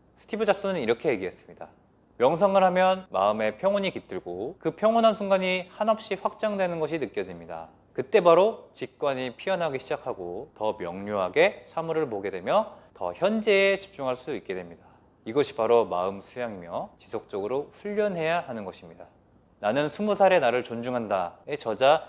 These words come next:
이하양 원장님도 본인의 책에서 "명상은 평생 친구처럼 함께 가는 것이다" 라고 말했습니다.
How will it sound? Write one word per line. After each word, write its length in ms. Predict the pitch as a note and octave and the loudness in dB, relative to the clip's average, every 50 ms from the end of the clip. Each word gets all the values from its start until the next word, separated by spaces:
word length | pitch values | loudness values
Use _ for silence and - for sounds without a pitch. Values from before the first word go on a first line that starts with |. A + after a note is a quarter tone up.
| - - - - | -18 -20 -16 -10
이하양 500 | G#2+ A#2 C3 D3+ D#3+ D#3+ D#3 D3+ C3+ G#2 | -6 -4 -2 0 0 0 0 0 -2 -6
원장님도 840 | F#2+ G2 G#2 B2+ B2+ A#2 G2+ F2+ F#2 A2+ D3+ C#3+ G#2 E2 - - - | -8 -6 -4 -4 -4 -4 -6 -6 -2 0 2 2 0 -2 -6 -8 -8
본인의 320 | A#2+ A#2+ C3 B2+ A#2+ A2 | -6 -4 0 0 0 0
책에서 720 | - - F3+ F3+ D#3+ - G#2 F#2+ G2+ A2 G2+ F2 E2 - - - | 0 0 0 0 0 0 0 0 2 0 0 -2 -4 -8 -12 -8
"명상은 580 | G2+ G2 G2 G2+ G#2+ A2+ A#2+ C3 E3+ G#3 A#3+ A#3 - - _ | -4 -4 -4 -4 -2 -2 -2 0 0 0 0 -2 -10 -20 _
평생 640 | - - E3+ F#3 F#3+ F#3+ F#3+ F3+ F#3 G3 G3 G3 G3+ - - | -10 -4 -2 0 0 0 -2 -2 0 -2 -2 -2 -6 -14 -16
친구처럼 500 | - - G#3 G#3+ G#3 - - E3+ D#3 D3+ | -12 -8 -6 -6 -6 -2 0 0 0 0
함께 300 | - - A3 A3 - A3+ | 0 0 -2 2 4 4
가는 200 | F#3+ F3 D3+ C3+ | 4 4 2 2
것이다" 440 | G#2+ G2 - - - C#3+ B2 F#2 - - - _ - | -2 -4 -2 2 4 4 4 2 -2 -10 -18 _ -6
라고 220 | G#2+ G2+ G#2+ G#2+ | -6 -6 -4 -4
말했습니다. 560 | F2 E2+ F2+ F#2+ - - - E2 - _ - | -6 -6 -8 -8 -12 -16 -20 -20 -20 _ -20